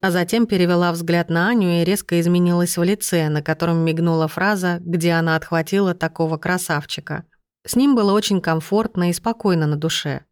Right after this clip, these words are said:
несмотря на то, что внутри всё ещё догорали угли событий, связанных с Дамиром. Там тлели обида, злость и страх, но стоило только посмотреть на море, в котором утопало красное солнце, и больше ни о чём не хотелось думать.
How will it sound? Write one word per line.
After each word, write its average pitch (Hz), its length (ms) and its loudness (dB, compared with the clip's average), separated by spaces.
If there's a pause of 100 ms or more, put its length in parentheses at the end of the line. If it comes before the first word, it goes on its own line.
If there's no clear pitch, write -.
(140)
несмотря 185 480 0
на 175 120 0
то, 214 160 -2
что - 180 -4
внутри 170 340 0
всё 180 200 -2
ещё 170 200 -2
догорали 170 580 0 (260)
угли 175 300 2
событий, 175 540 0
связанных 165 540 0
с 160 40 -2
Дамиром. 160 680 0 (260)
Там 170 240 2
тлели 165 380 2
обида, 175 500 2
злость 175 440 0
и 160 60 0
страх, - 580 -4 (160)
но 196 140 2
стоило 226 400 0
только 202 260 -2
посмотреть 180 580 -2
на 160 140 0
море, 240 280 2
в - 80 -12
котором 196 400 0
утопало 180 500 -2
красное 170 520 0
солнце, 160 600 -2 (280)
и 196 100 0
больше 214 360 0
ни 180 120 4
о 165 120 2
чём 233 260 0
не 180 60 0
хотелось 170 560 0
думать. 147 540 -4